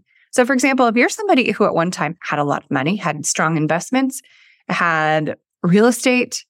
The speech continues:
and you were really comfortable and happy with where you were financially, maybe you got a divorce. Maybe you got a divorce. Maybe you went into the marriage as the one who had substantially more assets than the other person. And maybe there was no prenup, and maybe you had to give up half of your assets to this other person.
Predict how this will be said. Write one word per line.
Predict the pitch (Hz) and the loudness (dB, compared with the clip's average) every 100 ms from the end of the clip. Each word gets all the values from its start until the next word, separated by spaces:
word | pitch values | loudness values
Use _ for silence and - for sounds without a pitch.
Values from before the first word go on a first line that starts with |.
| _ _ _ 185 | _ _ _ -6
and | 170 | -4
you | |
were | 160 151 | -2 0
really | 208 240 | 2 2
comfortable | 226 - 208 214 202 202 202 | 0 -2 0 0 2 2 2
and | 156 | -2
happy | 156 180 190 | -4 -2 2
with | 180 180 | 2 4
where | 165 | 2
you | 156 | 2
were | 156 | 2
financially, | 160 180 240 240 226 233 _ _ _ - | 0 0 0 2 0 0 _ _ _ -4
maybe | 180 208 320 | 0 2 4
you | 320 | 4
got | 254 262 | 4 2
a | |
divorce. | 190 156 165 - - - - - _ _ _ _ _ _ _ _ | 2 2 0 0 -4 -8 -12 -18 _ _ _ _ _ _ _ _
Maybe | 202 220 277 | 0 2 4
you | |
got | 247 214 | 2 2
a | |
divorce. | 202 175 135 - - | 0 0 -2 -4 -2
Maybe | 214 226 | 0 2
you | 254 | 4
went | 233 208 | 4 2
into | 208 | 0
the | 185 185 175 - | 2 4 2 2
marriage | 196 170 160 170 165 - - | 0 2 2 0 -2 -8 -4
as | 156 156 | -4 0
the | 160 | 2
one | 156 | 2
who | 151 | 2
had | 139 143 147 | 2 -2 -6
substantially | - - 160 156 156 147 | -10 -4 -4 0 0 2
more | 147 - - - | 2 -2 -4 -6
assets | 175 170 - 190 190 - | -6 -6 -2 -2 -2 -2
than | 180 | 0
the | 165 | 2
other | 156 151 | 2 0
person. | 254 262 294 302 302 _ _ _ _ _ | 0 0 2 0 -2 _ _ _ _ _
And | 202 | 0
maybe | 214 233 | 2 4
there | 240 202 | 4 4
was | 185 185 | 2 0
no | 156 | -2
prenup, | - 277 277 262 | 2 2 2 0
and | 202 | 0
maybe | 190 190 | 0 0
you | 202 | 0
had | 175 | 0
to | 170 | 0
give | 160 | -2
up | 156 | -2
half | 151 156 | -2 -2
of | 151 | 0
your | 156 | 0
assets | 143 151 156 147 | 0 -2 -4 -6
to | - | -6
this | - - | -4 -4
other | - | -6
person. | - - 190 | -6 -6 -8